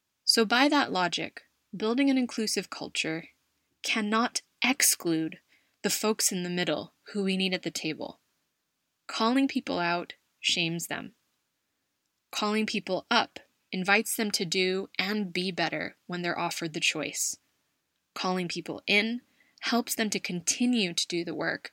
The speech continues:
and join us on the journey we need them to be on. The third key to creating an inclusive culture is accountability and action. An inclusive culture isn't just a bunch of people saying, "I'm sorry for what I did or didn't do,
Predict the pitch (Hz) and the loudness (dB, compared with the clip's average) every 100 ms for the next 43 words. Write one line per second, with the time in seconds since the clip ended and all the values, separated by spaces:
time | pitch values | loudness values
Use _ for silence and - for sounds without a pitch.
0 | - 202 185 196 196 220 233 226 220 190 | -2 0 2 2 2 2 0 0 -2 -2
1 | 170 175 175 - 180 175 170 175 170 165 | -4 -4 -6 -6 -4 -4 -4 -6 -8 -8
2 | 165 165 - - - _ _ _ _ _ | -6 -6 -8 -12 -18 _ _ _ _ _
3 | _ _ - 220 262 285 - 220 208 196 | _ _ -8 -2 4 4 4 0 0 -2
4 | - 185 170 170 165 165 - 165 - 143 | -4 -4 -4 -4 -4 -2 -2 -2 -10 -4
5 | 156 151 - _ - 180 180 - 185 170 | -4 -4 -10 _ -4 -2 -2 -4 -2 -2
6 | 165 185 196 220 233 233 208 202 156 160 | -2 -2 0 0 0 -2 -4 2 2 2
7 | - 139 - _ _ _ _ _ _ _ | -2 -4 -10 _ _ _ _ _ _ _
8 | 214 233 - 285 294 294 - 247 247 - | 4 4 6 6 6 2 0 2 2 2
9 | - 208 254 233 247 254 202 202 208 - | 0 4 4 4 2 2 4 4 0 -4
10 | 190 - 170 165 - 185 175 170 165 165 | -8 -2 -2 0 0 0 0 0 -2 0
11 | - 208 214 220 214 175 170 165 165 254 | 2 4 4 4 2 -2 -2 -4 2 4
12 | 247 233 170 165 165 190 - 240 240 233 | 4 2 -2 -4 -6 -6 0 2 2 -2